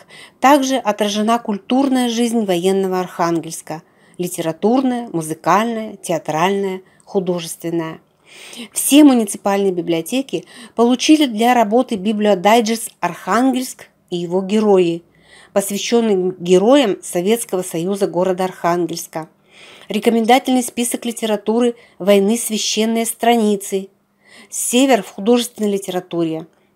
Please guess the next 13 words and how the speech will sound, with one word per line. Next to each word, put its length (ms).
и 240
папки-фолдер 960
с 100
воспоминаниями 840
ветеранов 580
Великой 320
Отечественной 460
войны, 400
принимавших 720
участие 520
в 60
обороне 400
Заполярья. 680